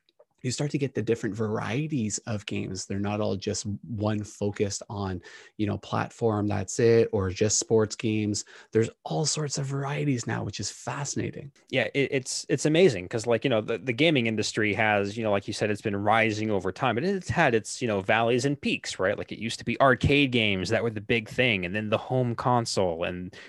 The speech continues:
Speaker 2: you know, the big rivalry war between Sega and Nintendo and Atari and all that jazz, right? But yeah, it has grown, and especially with, you know,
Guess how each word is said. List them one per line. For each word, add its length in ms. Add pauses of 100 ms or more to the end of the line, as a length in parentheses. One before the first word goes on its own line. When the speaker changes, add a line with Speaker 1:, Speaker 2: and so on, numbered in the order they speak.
Speaker 2:
you 80
know, 160
the 80
big 320
rivalry 500
war 240
between 320
Sega 460
and 120
Nintendo 720
and 80
Atari 580
and 120
all 140
that 180
jazz, 420
right? 300 (360)
But 160
yeah, 180
it 120
has 300
grown, 440
and 160
especially 520
with, 240
you 60
know, 160